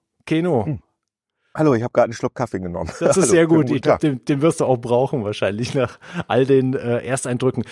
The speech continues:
Speaker 1: Ihr habt ja in einem Video jetzt natürlich schon mal sehr schön, äh, ganze Auspackszenarien und auch deine kompletten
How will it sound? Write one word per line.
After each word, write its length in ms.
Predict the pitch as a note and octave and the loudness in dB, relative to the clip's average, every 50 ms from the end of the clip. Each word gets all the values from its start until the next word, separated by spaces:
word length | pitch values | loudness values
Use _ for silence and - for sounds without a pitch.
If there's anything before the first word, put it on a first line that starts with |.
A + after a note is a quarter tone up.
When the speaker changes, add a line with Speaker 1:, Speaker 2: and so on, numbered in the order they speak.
| - - - - - - | -14 -16 -16 -14 -4 0
Speaker 1:
Ihr 140 | C#3+ D3+ | 0 0
habt 160 | D#3 F3+ - A#3 | 0 0 0 0
ja 100 | A3+ F#3+ | 0 0
in 180 | D#3 E3 E3 | 0 0 0
einem 280 | F3+ E3+ E3 D#3+ D3+ C#3+ | 0 0 0 -2 -2 0
Video 280 | E3+ F#3+ F3+ G3 F#3 | -2 2 4 4 4
jetzt 200 | E3+ D#3+ D#3 - | 6 4 2 2
natürlich 340 | - C#3 - - D3 D3 - | 2 0 2 2 2 2 2
schon 140 | - D3+ C#3+ | 2 0 0
mal 120 | C#3 B2+ | 2 0
sehr 200 | A#2+ A#2+ C3 B2 | 2 2 0 0
schön, 440 | - - - B2+ A2+ A2 A2 A2+ A2 - | 0 0 0 0 2 2 0 -4 -6 -6
äh, 340 | - G#2 G#2+ G2+ G2 F#2 G2+ | -6 -6 -6 -4 -6 -8 -6
ganze 400 | F#2 - C#3+ C#3+ - C#3 - - | -6 -6 -2 -2 -2 -2 -2 -4
Auspackszenarien 1700 | A#2+ C3 - - - A#2+ - - - - - - - - C3+ C3 A#2+ A#2 - A#2+ B2 B2 A#2 A#2+ B2+ A#2+ A#2 A#2 B2 B2 A#2+ A#2+ B2 | -6 -6 -6 -8 -10 -12 -12 -10 -12 -12 -12 -12 -8 0 0 0 0 2 -2 0 0 0 2 2 2 2 4 4 4 4 2 0 -2
und 300 | B2+ - B2 B2+ B2+ A#2+ | -2 0 0 0 0 0
auch 180 | - B2 B2 A#2 | 0 0 0 0
deine 320 | - A#2 A2+ B2 B2 B2+ | 0 -2 0 0 0 -2
kompletten 640 | A#2+ - B2+ B2+ A2+ - A#2 A#2+ B2+ B2 C3 C3+ B2+ | -2 -2 -4 -4 -2 -2 -4 -4 -4 -2 -2 -2 -4